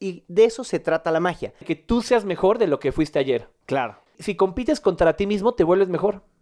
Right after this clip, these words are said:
Speaker 1: Tienes toda la razón. También nadie nos dijo que teníamos que tener un equipo.
Speaker 2: Sí, y no hablamos de audio,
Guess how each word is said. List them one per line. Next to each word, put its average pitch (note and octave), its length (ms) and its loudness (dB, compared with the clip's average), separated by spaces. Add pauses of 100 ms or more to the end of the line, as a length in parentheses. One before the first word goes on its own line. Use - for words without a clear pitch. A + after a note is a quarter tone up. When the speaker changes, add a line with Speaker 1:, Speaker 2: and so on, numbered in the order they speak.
(120)
Speaker 1:
Tienes C#3+ 240 -6
toda D3+ 200 4
la B2 100 -2
razón. A2+ 380 -10 (380)
También G3 280 0
nadie B3+ 180 4
nos A#3 140 2
dijo G#3 240 -4
que - 100 -10
teníamos F#3 480 2
que E3 100 -8
tener C#3+ 220 0
un C#3+ 120 0
equipo. - 420 -8 (300)
Speaker 2:
Sí, - 180 -6
y C#3 100 0
no E3 120 2
hablamos G3+ 280 2
de D#3+ 100 4
audio, F#3+ 440 4